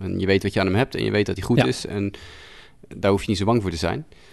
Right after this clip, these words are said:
Speaker 1: Eh, alleen het voordeel is natuurlijk ook dat je Luis Arraez nu eens op twee kwijt kan. Je kan hem een keer op drie kwijt. Je kan hem overal heen en weer schuiven. En het is natuurlijk een, een bat die je wel in de line-up wil hebben.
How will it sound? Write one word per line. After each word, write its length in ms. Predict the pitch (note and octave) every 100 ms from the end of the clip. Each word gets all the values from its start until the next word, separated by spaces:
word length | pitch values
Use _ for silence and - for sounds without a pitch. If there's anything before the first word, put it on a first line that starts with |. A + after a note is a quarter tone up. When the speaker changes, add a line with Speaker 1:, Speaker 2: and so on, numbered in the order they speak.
| - - - -
Speaker 1:
Eh, 420 | - F#2 F2 F2+ F2
alleen 300 | G2+ G2+ G2
het 120 | G#2
voordeel 240 | - C#3 G#2
is 60 |
natuurlijk 220 | G#2 A2+
ook 60 | A2+
dat 100 | G#2
je 80 | G2
Luis 180 | G2 F#2+
Arraez 400 | F#2+ G#2+ G#2+ F2+
nu 140 | F#2 F#2+
eens 120 | F#2+
op 120 | F#2+
twee 220 | - C3+ B2+
kwijt 240 | B2 A#2
kan. 180 | A#2 A2+
Je 60 | G#2
kan 80 |
hem 100 | F2
een 60 | F2
keer 120 | F#2
op 80 | G2
drie 180 | F#2+ G#2
kwijt. 360 | A#2 A2+ A2
Je 60 | G2+
kan 80 | G2+
hem 100 | F#2+
overal 260 | C3 A#2 G#2+
heen 100 | G#2+
en 60 |
weer 140 | G2+ A#2+
schuiven. 480 | - E2+ E2+ A#2+ A#2
En 60 |
het 100 | F#2+
is 100 | F#2+
natuurlijk 300 | - G2 F2 F#2+
een, 40 |
een 120 | E2+ E2
bat 220 | G#2 -
die 100 | F#2+
je 80 | F2+
wel 120 | F2+
in 60 | F#2
de 80 | F2+
line-up 280 | G#2+ G2+
wil 100 | -
hebben. 280 | D#2+ F2+ D3